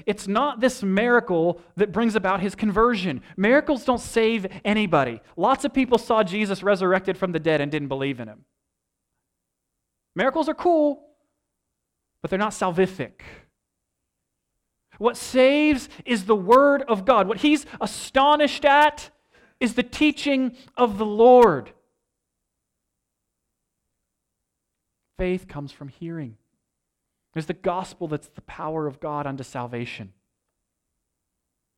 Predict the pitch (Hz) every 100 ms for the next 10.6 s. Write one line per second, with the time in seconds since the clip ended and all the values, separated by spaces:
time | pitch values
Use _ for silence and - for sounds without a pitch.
0 | _ _ _ - 208 233 214 190 151 165
1 | 156 - 175 156 - 151 175 170 - 101
2 | _ _ _ _ _ _ _ 175 175 _
3 | _ _ _ 180 226 226 220 _ 220 185
4 | 139 123 143 - _ _ _ _ _ 165
5 | 190 196 190 - 226 - 143 156 196 190
6 | 190 165 147 131 120 101 - _ _ _
7 | _ _ _ _ _ _ _ _ _ _
8 | _ _ _ _ _ _ _ _ _ _
9 | _ _ _ _ 135 139 156 147 135 156
10 | 151 151 110 107 117 -